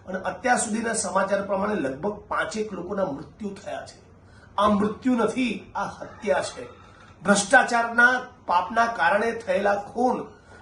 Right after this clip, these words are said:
જેમાં અધિકારીઓ અને ભારતીય જનતા પાર્ટીના નેતાઓ મોટા ભાગના પ્રકરણમાં સંડોવાયેલા હોય છે. થોડાક દિવસ પૂરતી, ફોર્માલિટી પૂરતી તપાસ કરશે અને પછી મોરબી કાંડમાં, હરણી કાંડમાં,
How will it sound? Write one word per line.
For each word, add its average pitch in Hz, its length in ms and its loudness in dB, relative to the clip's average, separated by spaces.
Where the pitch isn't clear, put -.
જેમાં 208 240 4
અધિકારીઓ 226 640 4
અને 247 100 6
ભારતીય 185 360 2
જનતા 190 340 2
પાર્ટીના 214 380 0
નેતાઓ 190 440 0
મોટા 294 460 4
ભાગના 208 340 2
પ્રકરણમાં 190 580 -4
સંડોવાયેલા 208 680 2
હોય 127 140 -12
છે. - 220 -18
થોડાક 214 320 4
દિવસ 214 400 2
પૂરતી, 233 640 2
ફોર્માલિટી 220 520 6
પૂરતી 220 300 -4
તપાસ 208 420 2
કરશે 254 560 2
અને 190 120 -4
પછી 202 240 0
મોરબી 214 440 4
કાંડમાં, 208 560 6
હરણી 214 280 2
કાંડમાં, 214 800 0